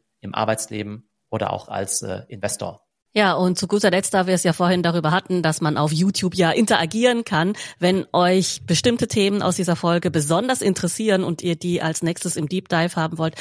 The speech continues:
Speaker 2: dann schreibt's doch einfach in die Kommentare. Gerne kann jeder auch drei Themen reinschreiben. Das erleichtert uns die Contentplanung, dass wir schon wissen, was euch besonders, äh, ja, äh, was ihr besonders spannend finden würdet. Und ja, dann freue ich mich schon auf die nächsten Folgen.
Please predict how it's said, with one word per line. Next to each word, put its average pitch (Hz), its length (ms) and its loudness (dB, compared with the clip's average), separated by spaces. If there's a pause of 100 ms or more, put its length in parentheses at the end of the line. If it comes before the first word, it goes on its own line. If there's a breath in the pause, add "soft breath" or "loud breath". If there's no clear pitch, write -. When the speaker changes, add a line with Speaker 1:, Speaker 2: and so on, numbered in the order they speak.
(180 loud breath)
Speaker 2:
dann 156 100 -6
schreibt's - 260 -2
doch - 80 -6
einfach 160 240 -2
in 170 100 -2
die 165 80 -2
Kommentare. 220 800 2 (260 loud breath)
Gerne 185 280 0
kann 180 160 2
jeder 175 160 2
auch 180 100 2
drei 247 220 2
Themen 220 340 2
reinschreiben. 175 680 0 (200 loud breath)
Das 180 140 0
erleichtert 156 440 0
uns 208 280 4
die 190 140 0
Contentplanung, 214 1200 0 (220 loud breath)
dass 185 120 0
wir 185 100 0
schon 175 200 0
wissen, 156 260 0
was 160 160 -2
euch 160 220 -2
besonders, 180 840 0
äh, 175 480 0
ja, 165 300 -2 (320 loud breath)
äh, 180 220 4
was - 280 0
ihr 190 120 4
besonders 170 340 2
spannend 254 320 0
finden 214 460 -4
würdet. 202 420 0 (300 loud breath)
Und 185 320 4 (160)
ja, 156 200 0
dann 175 140 -2
freue 151 200 -2
ich 165 40 -6
mich 202 80 -2
schon 233 80 -2
auf 240 120 0
die 254 100 -4
nächsten 262 260 -6
Folgen. 180 380 -4